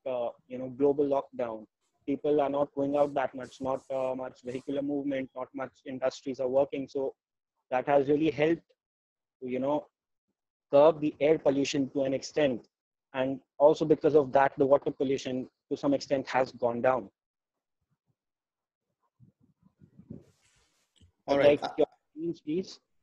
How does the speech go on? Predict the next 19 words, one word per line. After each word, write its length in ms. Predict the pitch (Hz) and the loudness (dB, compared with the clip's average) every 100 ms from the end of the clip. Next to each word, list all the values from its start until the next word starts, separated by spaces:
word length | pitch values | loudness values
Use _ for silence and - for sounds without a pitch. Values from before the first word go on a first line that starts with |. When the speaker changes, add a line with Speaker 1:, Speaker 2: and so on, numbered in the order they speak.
| _ _ | _ _
Speaker 2:
Hmm. 160 | 107 95 95 _ _ | -18 -18 -20 _ _
All 140 | 143 147 | -2 -2
the 80 | |
members, 320 | 156 151 160 - | 0 0 -2 -2
please 180 | 147 | -4
share 220 | 143 147 139 | -2 -2 -2
your 140 | 135 | -4
views 240 | 123 131 | -4 -6
upon 280 | 131 131 127 | -6 -6 -6
this 280 | 139 160 - | -6 -8 -8
topic. 420 | 123 120 214 - - _ _ _ _ _ _ _ _ _ _ _ _ _ _ _ _ - | -6 -6 -6 -10 -20 _ _ _ _ _ _ _ _ _ _ _ _ _ _ _ _ -12
You 100 | 135 | -4
can 160 | 135 160 | 0 2
unmute 400 | 160 147 175 180 | 0 0 0 2
yourself 520 | 170 165 190 269 - - | 0 0 -4 -6 -12 -10
and 280 | 139 135 | -6 -6
share 280 | 135 151 156 | -2 4 4
your 160 | 147 143 | 4 -4
opinion. 440 | 131 131 113 95 | -4 -8 -10 -14